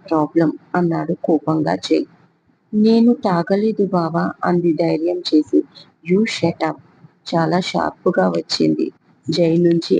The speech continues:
ఆ మాట. "ఇక నోరు తెరిస్తే ఒట్టు పప్పి, ఇంకొక మాట మాట్లాడితే తీసుకెళ్లి హాస్టల్లో పడేస్తా." "హాస్టల్ అంటే హాస్టల్ కాదు, జైల్లా ఉంటుంది. హైదరాబాద్లో కూడా కాదు,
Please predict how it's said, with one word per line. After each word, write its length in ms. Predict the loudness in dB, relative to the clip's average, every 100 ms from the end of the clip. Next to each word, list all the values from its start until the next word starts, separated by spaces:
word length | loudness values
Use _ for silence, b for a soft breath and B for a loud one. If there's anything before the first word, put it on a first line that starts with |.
| 2
ఆ 80 | 0
మాట. 320 | -2 -4 -4 -6 -8 _ _ -2
"ఇక 180 | 0 2 2
నోరు 440 | 4 4 4 2 -2
తెరిస్తే 520 | 0 0 0 -2 0 2
ఒట్టు 320 | 2 0 -2
పప్పి, 440 | -2 -4 -6 0 0 0 _ _ _ _ _ _ _
ఇంకొక 460 | -2 0 0 -2 -2 -2
మాట 240 | 0 0 -2 0
మాట్లాడితే 680 | -2 0 0 0 0 -2
తీసుకెళ్లి 640 | 0 0 0 0 0 2 0 -2
హాస్టల్లో 600 | -4 -4 -4 0 0 -2 -4
పడేస్తా." 500 | -4 -4 -6 -8 -8 -10 _ _ _ _
"హాస్టల్ 500 | -4 -2 -2 -2 -2 0
అంటే 280 | 0 2 0 -2
హాస్టల్ 440 | -4 -4 -2 -2
కాదు, 360 | -2 -2 -2 -4 -6 _ _ _
జైల్లా 640 | -2 2 4 2 0 0 0
ఉంటుంది. 500 | 0 0 2 2 2 -2 _ _ _ -4
హైదరాబాద్లో 720 | -2 0 0 2 0 0 -2
కూడా 320 | 0 2 2
కాదు, 360 | -2 -4 -4